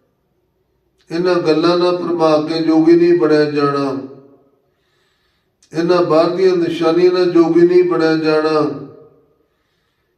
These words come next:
ਜੇ ਸਿੱਧਾ ਨਾਲ ਮਿਲਾਪ ਹੋਇਆ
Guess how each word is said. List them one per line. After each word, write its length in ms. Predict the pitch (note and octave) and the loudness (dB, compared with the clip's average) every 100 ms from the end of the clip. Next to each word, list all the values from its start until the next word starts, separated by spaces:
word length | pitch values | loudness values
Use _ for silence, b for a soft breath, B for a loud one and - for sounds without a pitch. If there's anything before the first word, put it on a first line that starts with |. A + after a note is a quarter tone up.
| _ _ _ _ | _ _ _ _
ਜੇ 240 | B2 B2+ B2+ | -20 -12 -12
ਸਿੱਧਾ 500 | - E3 E3+ G3 F3+ | -4 -2 0 0 0
ਨਾਲ 180 | E3+ D3+ | -2 -2
ਮਿਲਾਪ 480 | C#3 C#3 D3 D3 | -2 0 -2 -2
ਹੋਇਆ 420 | D#3 C#3+ C3+ C#3 | 0 2 2 -2